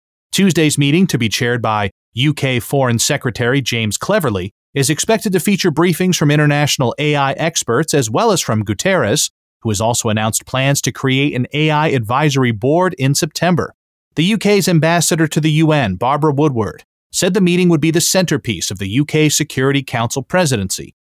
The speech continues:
stressing the U K wish to promote a multilateral approach to the huge opportunities and risks of A I. The U K, which will also host an A I summit later this year for like-minded countries and its leaders,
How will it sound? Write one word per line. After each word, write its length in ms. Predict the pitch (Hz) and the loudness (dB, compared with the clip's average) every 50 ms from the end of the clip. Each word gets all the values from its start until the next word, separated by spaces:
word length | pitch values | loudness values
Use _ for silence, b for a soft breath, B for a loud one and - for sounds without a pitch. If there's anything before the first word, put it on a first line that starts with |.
| _ _ | _ _
stressing 460 | - - - 123 117 110 - 131 123 | -8 -4 -2 -2 -2 -2 -2 -2 -2
the 120 | 113 107 | -2 -2
U 180 | 98 107 123 117 | -2 -2 -2 -2
K 240 | - - 127 131 131 | -2 -2 -2 0 0
wish 240 | 110 120 131 - - | 0 0 0 0 -2
to 100 | - 131 | -4 -4
promote 420 | - 123 113 120 127 143 143 - | -2 -2 0 0 0 0 -2 -2
a 220 | 127 123 120 117 - - | -2 -2 -2 -2 -4 -4
multilateral 1000 | 107 110 117 131 160 170 - - 170 147 113 113 127 139 143 143 143 139 135 - | -2 0 0 0 0 0 0 0 0 0 0 0 0 0 0 0 0 0 0 -2
approach 560 | - - - - 180 196 214 - - - - _ _ _ _ _ - | -4 -4 -2 0 2 2 2 0 -2 -4 -6 _ _ _ _ _ -2
to 120 | - 190 | 0 2
the 240 | 165 196 190 185 180 - | 2 2 2 0 -2 -4
huge 440 | - - - 190 208 220 220 208 165 - | -6 -4 0 2 2 2 2 0 0 -2
opportunities 760 | - 165 165 - 175 147 - - 170 170 170 160 170 165 147 | -4 -4 -2 -2 -2 -2 0 0 2 2 2 2 2 0 -2
and 220 | - 165 165 156 117 | 0 2 2 2 2
risks 380 | 110 117 123 - - - - | 2 0 0 0 -2 -4 -4
of 160 | - - 143 - | -4 -2 -2 -2
A 220 | - 107 107 107 | -2 -2 -2 -2
I. 340 | 107 104 101 90 - - - _ _ _ _ | 0 0 -2 -2 -4 -8 -14 _ _ _ _
The 80 | - 107 | -6 -2
U 160 | 110 120 123 | 0 0 0
K, 260 | - - 139 139 156 | 0 -2 -2 0 2
which 180 | 151 131 123 - | 2 2 0 0
will 120 | 123 120 | 0 0
also 300 | 123 131 127 - - 117 | 0 0 -2 -2 -2 -2
host 280 | 98 131 143 143 - - | 0 0 0 0 0 -2
an 100 | 127 - - | -4 -4 -2
A 140 | 135 143 | -2 -2
I 120 | 143 135 139 | 0 0 0
summit 420 | 131 - - 147 139 139 95 104 | 0 0 0 2 2 0 0 0
later 240 | 110 127 165 196 220 | 0 0 2 2 2
this 260 | 170 147 117 - - | 0 0 0 -2 -2
year 180 | 107 101 117 151 | -2 -2 -2 -2
for 300 | - - 180 175 175 - | -2 0 0 0 0 0
like-minded 760 | - 120 113 107 113 113 - 110 104 101 104 95 92 - - | -2 -2 -2 -2 -4 -4 -2 -2 -2 0 -2 -4 -6 -6 -2
countries 440 | - 180 180 - - 175 185 175 | -2 0 0 0 0 0 0 -2
and 160 | - 107 98 90 | -2 -4 -6 -6
its 160 | 92 - - | -6 -4 -2
leaders, 460 | 160 214 233 151 98 107 - - - | 0 0 2 2 0 0 -2 -4 -6